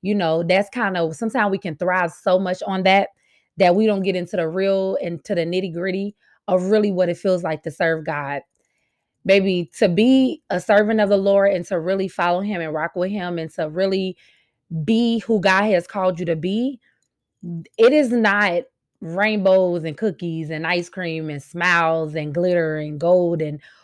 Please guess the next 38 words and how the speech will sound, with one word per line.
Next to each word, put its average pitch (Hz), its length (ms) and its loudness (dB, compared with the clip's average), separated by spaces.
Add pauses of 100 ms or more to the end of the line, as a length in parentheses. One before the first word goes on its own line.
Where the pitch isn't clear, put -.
(140)
what 220 260 2
you 226 100 0
may 175 240 -2
see 226 300 -4
from 170 220 -8
people. 196 340 -2
Like, 170 320 0
it 208 160 4
is, 269 300 4 (1200)
serving 302 460 2
the 269 80 2
Lord 214 320 4
is 170 160 -6
such 220 240 2
a 214 60 -2
behind 190 600 -2
the 165 120 -2
scenes 180 600 -4
struggle. 208 1080 0 (760)
That's 208 300 -2
why 247 280 2
you 208 200 -2
cannot 185 640 -6
judge 180 400 -4
people 262 560 0 (320)
when 190 180 -4
you 208 80 0
see 208 220 -4
their 180 200 0
success, 220 540 0
or 196 140 -2
you 190 200 -2
may, 208 420 0
you 202 260 -2
may 233 260 2
enter 214 380 -4
into 190 300 -4
a, 175 80 -2